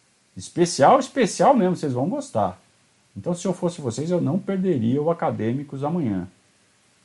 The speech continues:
Tá? É, não sei, porque o cara não fechou ainda, mas tá pra fechar. Tá pra fechar, e ele falou que queria participar.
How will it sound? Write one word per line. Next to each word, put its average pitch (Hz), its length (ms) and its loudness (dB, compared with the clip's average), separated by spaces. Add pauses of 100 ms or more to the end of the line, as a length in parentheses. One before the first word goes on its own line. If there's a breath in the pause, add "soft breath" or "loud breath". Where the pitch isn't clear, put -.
(400)
Tá? 117 280 2 (760 soft breath)
É, 90 200 0
não 180 180 0
sei, 143 200 2
porque - 120 -6
o - 40 -10
cara 139 140 4
não 165 100 0
fechou 180 380 -2
ainda, 92 320 0
mas 85 440 -8
tá 123 120 2
pra - 120 -2
fechar. 87 440 -6 (1300)
Tá 104 100 -2
pra 156 120 -2
fechar, 147 340 0
e 123 80 6
ele 226 160 6
falou 185 240 6
que 175 80 -10
queria 170 240 0
participar. 131 560 -8